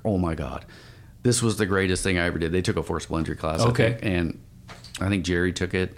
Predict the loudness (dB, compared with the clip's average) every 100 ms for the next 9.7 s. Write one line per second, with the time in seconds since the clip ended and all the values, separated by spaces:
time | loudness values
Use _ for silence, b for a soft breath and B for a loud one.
0 | -2 2 2 0 -2 -4 -4 -6 -6 -4
1 | -2 -2 -2 0 2 2 B B B B
2 | 6 6 6 6 4 2 0 2 2 0
3 | 2 4 4 2 -2 -4 -14 -20 0 2
4 | 4 4 2 0 0 0 2 2 2 2
5 | 0 -2 -2 0 4 6 6 6 4 2
6 | 2 0 -2 -2 2 2 2 0 -2 -2
7 | 0 -2 -6 -10 -4 -2 -2 -6 -16 -4
8 | -2 0 0 0 0 -2 0 0 0 -2
9 | 0 2 4 4 2 0